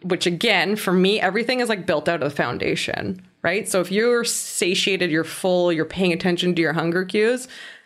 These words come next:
not that it's like, "Oh, it's solved, it takes care of itself," but the conversation of how often do I eat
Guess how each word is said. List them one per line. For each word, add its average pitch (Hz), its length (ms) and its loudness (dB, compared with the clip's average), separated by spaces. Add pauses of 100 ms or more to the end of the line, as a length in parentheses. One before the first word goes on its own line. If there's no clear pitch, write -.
(100)
not 170 180 -2
that 175 80 -2
it's 175 140 -2
like, 160 240 -2
"Oh, 277 180 2
it's 185 240 -2
solved, 170 460 0
it - 80 -10
takes 180 240 -2
care 175 160 0
of 143 60 -2
itself," 170 420 -2
but 185 240 -4
the 175 280 2
conversation 196 640 0
of 165 100 -2
how 175 300 -2
often - 480 0
do 240 160 2
I 220 100 2
eat 254 380 0